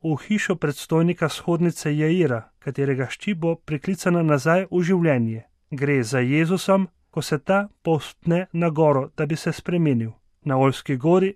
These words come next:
je ob strani Jezusu, ko s pričo veličastnosti jeruzalemskega templja govori o koncu mesta in sveta.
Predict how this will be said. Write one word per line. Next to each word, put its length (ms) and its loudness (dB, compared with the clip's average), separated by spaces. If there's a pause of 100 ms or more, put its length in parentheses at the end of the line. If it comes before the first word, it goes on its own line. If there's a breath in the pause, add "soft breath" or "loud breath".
je 160 -2
ob 140 -8
strani 540 2
Jezusu, 500 0 (240)
ko 160 0
s 120 -10
pričo 360 -2
veličastnosti 920 -2
jeruzalemskega 960 0
templja 580 -2 (300)
govori 560 0
o 80 -2
koncu 440 0
mesta 460 -2
in 80 0
sveta. 520 -8